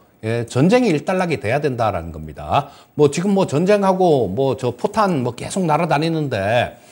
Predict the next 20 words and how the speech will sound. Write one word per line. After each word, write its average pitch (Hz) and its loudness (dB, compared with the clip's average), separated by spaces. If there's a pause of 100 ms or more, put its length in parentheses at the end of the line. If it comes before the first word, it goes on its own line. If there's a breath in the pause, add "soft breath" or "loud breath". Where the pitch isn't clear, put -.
(260 loud breath)
지금 240 4
들어가서 190 4
뭐 156 2
짓거나 185 2
그렇게 - -6
할 214 -2
수는 214 -4
없지 - -6
않습니까? 82 -6 (440 loud breath)
근데, 175 4
어, 139 -2
지금 175 0
조금 175 -2
좀, 170 2
어, 123 -4
전쟁 202 2
분위기도 175 2
조금 104 -4
심해지고 214 0
있죠. 92 -2